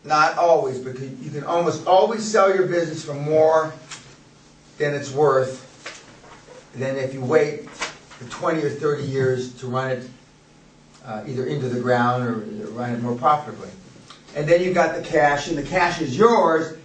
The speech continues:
then you decide what to do with it on the next cycle. Make your business independent of you.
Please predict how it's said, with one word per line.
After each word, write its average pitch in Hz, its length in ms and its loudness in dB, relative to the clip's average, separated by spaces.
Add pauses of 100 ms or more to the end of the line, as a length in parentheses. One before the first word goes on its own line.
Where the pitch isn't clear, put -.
(100)
then 190 180 2
you 247 200 6
decide 156 500 0
what 123 120 -6
to 113 40 -6
do 113 160 -4
with 107 140 -6
it - 200 -14 (540)
on 127 140 -8
the 123 80 -4
next 123 220 -4
cycle. - 340 -2 (3750)
Make 190 180 2
your 196 100 4
business 190 360 4
independent 190 560 4
of 120 120 0
you. 107 300 -4